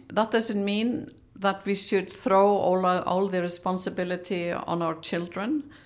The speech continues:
but we do need, if people who go into politics are unaware of all of these issues, then we will have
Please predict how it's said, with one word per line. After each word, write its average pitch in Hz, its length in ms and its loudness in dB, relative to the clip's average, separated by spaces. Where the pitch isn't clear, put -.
but 175 360 -4
we 185 100 0
do 196 880 0
need, 233 540 0
if - 440 -6
people 247 340 2
who 226 100 4
go 196 220 4
into 196 240 0
politics - 1080 -2
are 160 320 -2
unaware 202 720 0
of 165 140 0
all 156 180 0
of 147 120 -4
these 151 220 -4
issues, - 500 -4
then 180 180 -2
we 190 100 -4
will 190 200 -4
have 185 420 -6